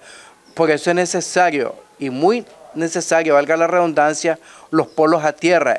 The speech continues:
dentro de las instalaciones eléctricas en la vivienda.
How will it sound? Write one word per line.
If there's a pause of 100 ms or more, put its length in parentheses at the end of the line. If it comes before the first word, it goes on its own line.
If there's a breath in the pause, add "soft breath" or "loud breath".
dentro
de
las
instalaciones (420 loud breath)
eléctricas
en
la
vivienda.